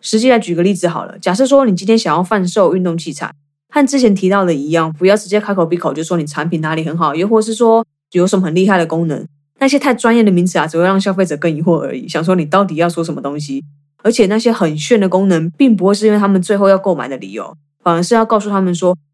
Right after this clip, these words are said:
为什么需要向你购买运动器材背后的主要原因，那就是使用这些运动器材之后，可以健健康康的做他们想要完成的目标，享受他们的人生。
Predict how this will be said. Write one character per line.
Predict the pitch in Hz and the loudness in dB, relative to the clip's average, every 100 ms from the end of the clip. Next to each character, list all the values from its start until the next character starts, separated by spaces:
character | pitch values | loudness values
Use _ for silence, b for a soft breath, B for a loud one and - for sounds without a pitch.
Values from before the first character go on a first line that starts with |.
| _ | _
为 | 294 302 | 0 2
什 | 180 | 0
么 | 160 | -2
需 | 156 | -2
要 | 180 | -2
向 | 196 | -2
你 | 165 | -2
购 | 156 170 | -2 -2
买 | 123 | -4
运 | - 185 | -4 -2
动 | 170 | -2
器 | 160 | -4
材 | 151 - - | -10 -10 -4
背 | 196 | 0
后 | 180 | 0
的 | |
主 | 147 143 | -2 -6
要 | 160 | -4
原 | 156 139 | -4 -6
因， | 151 151 151 _ _ - | -8 -8 -10 _ _ -4
那 | |
就 | 262 277 | 0 2
是 | |
使 | 269 - | 2 0
用 | 185 214 | 2 2
这 | 226 | 2
些 | 233 226 | 2 2
运 | 226 | 2
动 | 226 | 2
器 | 220 | 0
材 | 190 139 | -4 -6
之 | - | -4
后， | 196 208 160 170 - | 0 0 0 -6 0
可 | |
以 | 240 190 | 2 2
健 | 214 | 0
健 | 202 208 | 0 0
康 | 190 | 0
康 | 196 | 2
的 | 190 | 0
做 | 170 | -2
他 | 190 | -2
们 | 196 | 0
想 | 180 135 | 0 0
要 | 147 | 0
完 | 175 165 | 0 0
成 | 170 156 | -2 -6
的 | |
目 | 151 170 | -2 -2
标， | 156 139 - _ _ | -2 -4 -6 _ _
享 | - 170 | -6 -4
受 | 185 | 0
他 | 196 | 0
们 | 196 | 2
的 | 160 | 0
人 | 143 - | -4 -6
生。 | - - | -10 -10